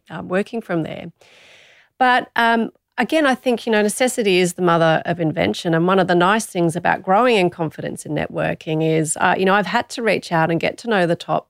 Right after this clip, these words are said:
C E Os and players in an industry that I didn't know before. And that's been as simple as, again, thinking of someone I know who might know them that might be able to introduce them, and then having the confidence quite literally, uh, to pick up the phone and say,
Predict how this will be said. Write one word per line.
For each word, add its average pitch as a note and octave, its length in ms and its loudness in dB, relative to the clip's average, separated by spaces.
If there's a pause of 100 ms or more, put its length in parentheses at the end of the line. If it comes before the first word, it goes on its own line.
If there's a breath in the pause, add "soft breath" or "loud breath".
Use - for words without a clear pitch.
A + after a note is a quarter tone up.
(120)
C E3+ 340 0
E D#3+ 40 2
Os D#3 340 2
and D#3 120 -4
players E3 400 0
in E3+ 100 -6
an E3 100 -4
industry E3+ 380 -2
that E3 120 0
I E3+ 100 0
didn't F#3 240 -2
know E3 200 0
before. E3+ 360 -4
And E3 100 0
that's - 200 -2
been F#3 200 2
as F3 100 2
simple G#3+ 400 0
as, E3 220 4
again, E3+ 460 0 (640 soft breath)
thinking A3 300 0
of E3+ 80 0
someone F3+ 400 2
I E3+ 180 2
know E3 240 4
who F3+ 160 2
might F3+ 260 0
know F3 220 2
them E3 160 2
that E3 120 2
might E3+ 240 -2
be E3 120 -2
able D#3+ 240 0
to - 160 -10
introduce E3+ 460 -2
them, B3+ 200 -8
and G#3+ 160 2
then G#3 80 4
having G#3+ 300 2
the G#3 80 2
confidence F3+ 560 -4
quite - 260 0
literally, D#3+ 680 -4
uh, E3 220 -8
to - 120 -14
pick - 240 -6
up - 140 0
the E3 80 -10
phone D#3+ 420 -2
and E3 100 -2
say, D#3 360 -2